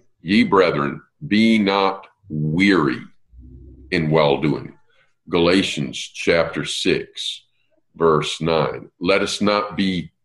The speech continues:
weary in well-doing, for in due season we shall reap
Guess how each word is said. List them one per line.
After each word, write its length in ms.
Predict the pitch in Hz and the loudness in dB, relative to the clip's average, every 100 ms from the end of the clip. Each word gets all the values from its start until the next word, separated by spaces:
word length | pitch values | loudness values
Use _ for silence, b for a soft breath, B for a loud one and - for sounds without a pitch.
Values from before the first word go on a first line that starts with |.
| - | -10
weary 640 | 73 78 101 98 76 67 - _ _ _ _ _ _ _ _ | -4 2 4 4 2 -4 -10 _ _ _ _ _ _ _ _
in 180 | 95 82 | -4 0
well-doing, 760 | 80 76 67 80 67 - - _ _ _ _ _ _ _ | 2 2 2 0 -2 -6 -16 _ _ _ _ _ _ _
for 140 | 95 85 | -6 -2
in 80 | |
due 140 | 80 85 | 0 -2
season 380 | - 87 82 82 | -2 -4 -2 -4
we 100 | 82 | -4
shall 240 | - 78 | -2 -2
reap 240 | 80 78 | 0 -2